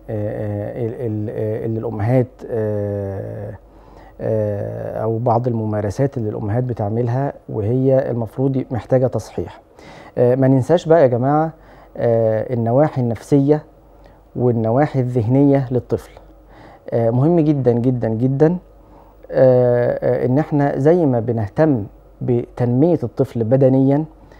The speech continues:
إن احنا نهتم بيه، آه، روحيًا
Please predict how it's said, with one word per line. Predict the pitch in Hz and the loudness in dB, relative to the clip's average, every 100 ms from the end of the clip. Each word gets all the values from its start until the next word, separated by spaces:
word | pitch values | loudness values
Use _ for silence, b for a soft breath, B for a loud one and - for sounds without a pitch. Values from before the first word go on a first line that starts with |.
| B - | B -2
إن | 131 147 | 0 2
احنا | 151 127 | 0 -2
نهتم | 113 98 165 170 127 | -2 0 0 2 0
بيه، | 123 135 131 - B B B B - | 2 2 0 -8 B B B B -6
آه، | 135 - | -4 2
روحيًا | 143 135 147 147 147 151 | 2 2 4 4 6 4